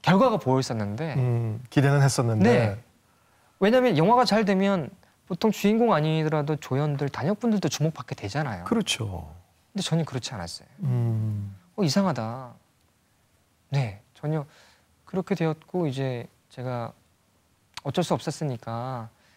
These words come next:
Speaker 1: 이제 그 작품 때문에 캐스팅되지 못하니까 드라마 단막극의 조연이나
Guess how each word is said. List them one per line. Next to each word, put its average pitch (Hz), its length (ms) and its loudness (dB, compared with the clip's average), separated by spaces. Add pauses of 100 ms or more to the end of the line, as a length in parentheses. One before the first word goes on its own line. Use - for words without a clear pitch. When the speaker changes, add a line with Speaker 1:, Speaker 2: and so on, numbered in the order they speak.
(280)
Speaker 1:
이제 113 320 -10 (180)
그 175 140 2
작품 190 280 2
때문에 170 300 2
캐스팅되지 170 500 0
못하니까 139 720 -2
드라마 143 280 0
단막극의 180 580 0
조연이나 123 420 -6